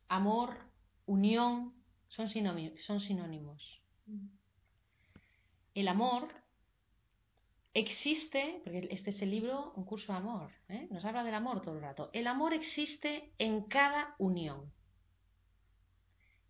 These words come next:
Speaker 1: en cada inicio. Cada unión, cada inicio,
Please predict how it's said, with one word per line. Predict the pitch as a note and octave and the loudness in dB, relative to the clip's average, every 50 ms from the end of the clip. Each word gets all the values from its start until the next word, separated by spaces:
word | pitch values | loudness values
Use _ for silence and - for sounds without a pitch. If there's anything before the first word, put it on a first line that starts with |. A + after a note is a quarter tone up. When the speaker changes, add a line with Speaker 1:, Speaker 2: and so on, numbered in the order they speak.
| - _ | -6 _
Speaker 1:
en | G#3 G#3+ A3 A3+ G#3 | 0 2 2 2 0
cada | A3 C4+ C#4 C#4 C#4+ D4 D4+ D4+ - - - _ | 2 4 4 4 4 2 0 -2 -4 -10 -8 _
inicio. | B3+ C4 C4+ C#4 D4+ - - - - D3+ C#3 C3+ - - _ _ _ _ _ _ _ _ _ _ _ _ _ _ _ _ _ _ _ _ _ _ _ _ _ _ _ _ _ _ _ _ _ _ _ _ _ _ _ _ _ _ _ _ _ _ | 0 2 4 4 4 2 2 -2 -6 -6 -6 -8 -10 -14 _ _ _ _ _ _ _ _ _ _ _ _ _ _ _ _ _ _ _ _ _ _ _ _ _ _ _ _ _ _ _ _ _ _ _ _ _ _ _ _ _ _ _ _ _ _
Cada | - G3 F#3+ F#3+ F#3 | 4 6 8 8 8
unión, | F#3+ G3 G#3 G#3+ A#3+ C4 C#4+ D#4+ F4+ F#4+ - - - - _ _ _ _ _ _ _ _ _ _ _ _ _ _ _ _ | 8 8 8 8 6 6 6 4 2 0 -2 -8 -14 -20 _ _ _ _ _ _ _ _ _ _ _ _ _ _ _ _
cada | - D#3+ D#3 D#3 D3+ | 0 0 2 0 0
inicio, | D#3+ E3+ G3 A3+ G3+ G#3 - B3+ C4+ D4 F4+ | 0 2 2 2 2 0 -2 -4 -4 -4 -4